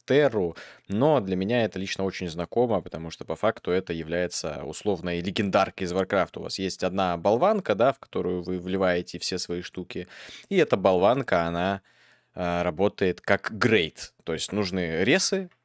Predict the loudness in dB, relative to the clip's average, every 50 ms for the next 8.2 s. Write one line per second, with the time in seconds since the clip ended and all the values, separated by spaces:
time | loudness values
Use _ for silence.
0 | _ _ -2 0 0 0 -2 -2 -4 -10 -12 -8 -6 -6 -2 0 0 0 0 -2
1 | -4 -8 -4 -4 -4 -2 -2 -2 0 2 2 4 4 4 2 2 0 -2 0 0
2 | 0 -2 -2 -4 -2 -2 -2 0 0 0 0 0 0 -2 0 -2 -2 -2 -2 -4
3 | -6 -4 -2 -2 -2 -2 -4 -6 -6 -8 -10 -10 -10 -10 -10 -6 -6 -6 -6 _
4 | _ -12 -6 -4 -4 0 2 2 2 4 2 2 2 2 0 -2 -4 -2 0 0
5 | 0 0 0 -4 -4 -6 -6 -6 -4 -4 -4 -2 0 2 2 0 0 -4 -6 -2
6 | 0 2 2 2 2 0 -6 -6 -6 -2 0 0 2 2 2 2 2 2 0 -4
7 | -4 -6 -6 -8 -6 -6 -6 -6 -6 -6 -10 -10 -10 -8 -8 -8 -8 -8 -10 -12
8 | -12 -14 -16 -18